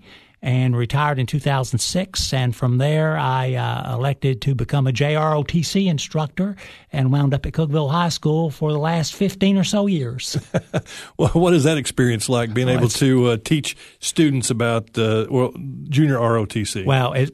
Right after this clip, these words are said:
Speaker 1: it, first of all, it's a great experience.
Speaker 2: Yeah.
Speaker 1: And I'll tell you, you know, on no two days are anything like each other. It's something new every day.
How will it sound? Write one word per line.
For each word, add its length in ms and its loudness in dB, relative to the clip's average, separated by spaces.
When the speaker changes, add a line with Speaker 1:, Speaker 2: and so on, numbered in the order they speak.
Speaker 1:
it, 160 -2
first 300 0
of 60 0
all, 60 -2
it's 160 2
a 80 2
great 300 2
experience. 640 0
Speaker 2:
Yeah. 200 0
Speaker 1:
And 240 2
I'll 160 0
tell 200 0
you, 180 0
you 200 0
know, 200 2
on 300 0
no 240 4
two 220 2
days 460 2
are 420 0
anything 720 2
like 420 0
each 240 -2
other. 300 0
It's 160 -2
something 380 0
new 180 2
every 240 0
day. 360 -2